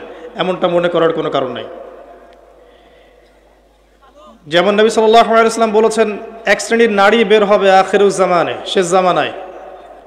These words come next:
কোন জামানায়? শেষ জামানায়। মানে এই নারীরা যখন বের হবে বুঝতে হবে শেষ জামানা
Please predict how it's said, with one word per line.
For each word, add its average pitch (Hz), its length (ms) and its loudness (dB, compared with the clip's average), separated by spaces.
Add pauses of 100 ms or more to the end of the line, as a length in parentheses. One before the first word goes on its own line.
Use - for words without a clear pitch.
(120)
কোন 196 200 -2
জামানায়? 214 420 2 (1300)
শেষ 220 260 4
জামানায়। 220 440 4
মানে 175 300 2
এই 208 200 4
নারীরা 220 360 4
যখন 220 280 2 (100)
বের 220 180 6
হবে 208 320 4
বুঝতে 214 320 -2
হবে 220 200 4
শেষ 214 240 2
জামানা 202 280 2